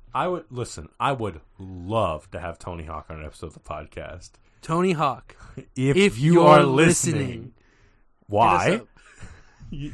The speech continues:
Speaker 2: Yeah, why are you listening to us? But also, hit us up. We'll have you on the
Speaker 1: Hit
Speaker 2: podcast.
Speaker 1: us up. We're gonna film you doing some kickflips.
Speaker 2: Yeah,
Speaker 1: We're
Speaker 2: in Steven's backyard.
Speaker 1: We're probably gonna, we're gonna do a little bit of making fun of you, but
Speaker 2: Yeah.
Speaker 1: it's all in good fun.
Speaker 2: Yeah.
Speaker 1: And you can make fun of us because nobody listens to our
Speaker 2: Yeah.
Speaker 1: podcast.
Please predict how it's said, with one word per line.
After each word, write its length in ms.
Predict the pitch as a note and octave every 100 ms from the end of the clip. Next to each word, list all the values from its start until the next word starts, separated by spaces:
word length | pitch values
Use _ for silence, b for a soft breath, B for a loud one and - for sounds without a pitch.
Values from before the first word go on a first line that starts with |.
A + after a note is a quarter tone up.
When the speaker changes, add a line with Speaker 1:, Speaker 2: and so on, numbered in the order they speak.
| A#2
Speaker 2:
Yeah, 80 | D3+
why 180 | C#3+ F#3+
are 40 |
you 100 | A3
listening 280 | F#3+ - C3+
to 80 | B2+
us? 220 | C3 _ b b b b b _
But 80 | E3+
also, 300 | F#3+ E3+ B2+ -
hit 120 | G3+
us 140 | C4+
up. 200 | F4 B3 _ -
We'll 120 | D3
have 140 | E3+
you 60 | F#3+
on 40 | F#3+
the 40 |
Speaker 1:
Hit 80 | G#3
Speaker 2:
podcast. 200 | F#3+ D#3 C#3+ -
Speaker 1:
us 60 |
up. 60 | G#2
We're 100 | A#2
gonna 160 | B2 B2
film 320 | B2+ B2 B2
you 80 | A#2+
doing 280 | A2+ A2 G#2
some 160 | G2
kickflips. 640 | - G2+ - - - - _ -
Speaker 2:
Yeah, 180 | D3 A#2 _ A2
Speaker 1:
We're 140 | B2
Speaker 2:
in 40 | C#3
Steven's 400 | F3+ D#3+ D#3+ B2+
backyard. 640 | A#2 C3 C#3 A#2+ A#2 A2
Speaker 1:
We're 100 | A#2
probably 320 | D3+ D#3 F#3+
gonna, 240 | F3 D3 G#2+
we're 100 | G#2+
gonna 180 | A#2 B2
do 120 | A#2
a 40 | G2
little 200 | G#2+ B2+
bit 120 | A2+
of 60 |
making 300 | G2 F#2 E2
fun 240 | - D2 C#2+
of 60 |
you, 180 | G#1+ - _ G2+
but 120 | F#2
Speaker 2:
Yeah. 60 | F2+
Speaker 1:
it's 100 | F2+
all 240 | F#2 B2
in 80 | C3
good 180 | C3+ C3+
fun. 340 | E2+ C2+ F#2+ _
Speaker 2:
Yeah. 140 | F#3 - -
Speaker 1:
And 160 | B2
you 60 | C3+
can 100 | C#3
make 160 | A#2+
fun 180 | - A#2+
of 100 | A2+
us 180 | C3+ A2 G#2+
because 200 | G#2 F#2
nobody 320 | F#2 E2 D#2+
listens 280 | B1+ - E2+
to 80 | -
our 80 | -
Speaker 2:
Yeah. 60 | -
Speaker 1:
podcast. 400 | - - -